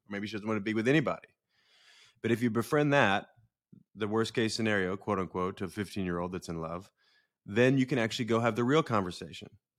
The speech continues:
And you can go play to win instead of playing not to lose. You know, he's busy trying to make her stay instead of letting her go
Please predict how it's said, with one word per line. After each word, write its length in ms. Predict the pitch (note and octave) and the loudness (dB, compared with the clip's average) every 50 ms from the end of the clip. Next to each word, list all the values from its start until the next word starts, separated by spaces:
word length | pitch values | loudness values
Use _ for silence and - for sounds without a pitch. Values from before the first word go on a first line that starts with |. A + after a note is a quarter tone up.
| _ _ _ _ _ _ | _ _ _ _ _ _
And 200 | - A#2+ B2 C3 | -2 2 2 2
you 80 | C#3 C3+ | 2 2
can 120 | - D3+ | 0 2
go 280 | B2+ C3+ B2+ C3 C3+ C#3 | 4 6 8 8 8 6
play 240 | C3+ - C#3+ C3+ C3+ | 4 4 4 4 6
to 80 | C#3+ | 6
win 340 | C#3 D#3+ G3 G3 D3+ B2 A#2 | 6 6 8 8 8 8 6
instead 300 | A2+ A2+ - - B2+ A#2 | 4 0 0 0 -2 -2
of 100 | A2+ - | -2 0
playing 260 | - C3+ B2+ B2+ B2 | 0 2 2 4 4
not 220 | A#2+ A#2 A2+ A2+ - | 2 2 2 0 0
to 80 | - | 0
lose. 520 | A#2+ B2+ C#3+ C#3+ B2 G#2 F2 C2 A#1 - - | 2 4 4 6 4 4 2 -2 -6 -6 -4
You 80 | G#2 G2+ | -2 0
know, 80 | G#2 | 0
he's 180 | A2+ B2 A#2 A2 | 0 0 -2 0
busy 340 | G2+ B2 B2+ B2+ A#2 B2 A2+ | 2 2 4 4 4 2 0
trying 360 | - - B2+ A#2+ A#2+ A#2+ A2 | 0 -2 0 0 2 2 2
to 60 | A2+ | 2
make 260 | A2 A2+ A2+ A2 - | 4 4 2 2 0
her 80 | G2+ G2+ | -2 -6
stay 680 | - - - C3+ C3+ B2+ A2 G2 G2 G2 G#2 B2 A#2+ - - - - _ _ _ - | -6 -2 0 2 4 4 4 4 4 2 0 -2 -4 -10 -18 -20 -20 _ _ _ -6
instead 340 | A2 G#2 - - A#2+ A2+ | -6 -6 -4 -2 0 0
of 100 | A2 G2+ | 2 2
letting 280 | A2 A#2 B2 C3 C3 A#2+ | 4 4 6 6 6 6
her 120 | A2+ G#2 | 4 4
go 580 | G2 F#2 B2+ C#3+ C#3+ A#2+ G#2 G2 G2 G#2 G#2+ | 4 6 8 8 8 8 8 6 4 0 -2